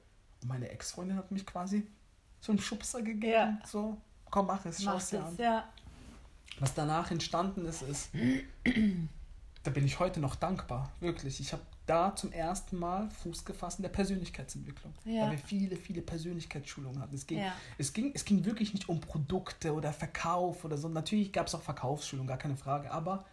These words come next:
Speaker 1: es ging in erster Linie um dich, um deine Persönlichkeit.
Speaker 2: Ja.
Speaker 1: Und das ist das, was ich gesagt hab, hey, diese ganzen Anzugträger und ich hab immer gedacht, die sind doch bestimmt so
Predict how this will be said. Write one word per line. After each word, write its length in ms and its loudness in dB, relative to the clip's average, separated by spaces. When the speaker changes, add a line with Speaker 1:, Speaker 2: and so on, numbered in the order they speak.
Speaker 1:
es 100 -6
ging 140 -2
in 40 -6
erster 280 -6
Linie 180 -4
um 160 -4
dich, 240 -4
um 80 -2
deine 220 -2
Persönlichkeit. 600 -4
Speaker 2:
Ja. 260 2
Speaker 1:
Und 80 -4
das 160 -2
ist 140 -6
das, 160 -2
was 100 -2
ich 60 -10
gesagt 260 -8
hab, 100 -14
hey, 80 -6
diese 260 -6
ganzen 420 -6
Anzugträger 1000 0
und 220 2
ich 60 -2
hab 80 0
immer 180 0
gedacht, 380 0
die 40 -4
sind 140 -2
doch 100 -2
bestimmt 360 -2
so 100 4